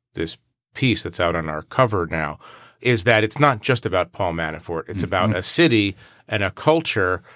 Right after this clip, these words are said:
Speaker 1: that rewarded a person with the character and behavior of Paul Manafort.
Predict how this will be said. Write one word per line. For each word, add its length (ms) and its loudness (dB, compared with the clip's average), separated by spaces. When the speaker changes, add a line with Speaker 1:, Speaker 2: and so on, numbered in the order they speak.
Speaker 1:
that 420 2
rewarded 720 6
a 80 -2
person 640 2
with 180 -2
the 80 0
character 880 0
and 160 -8
behavior 640 -4
of 220 -8
Paul 440 0
Manafort. 760 -4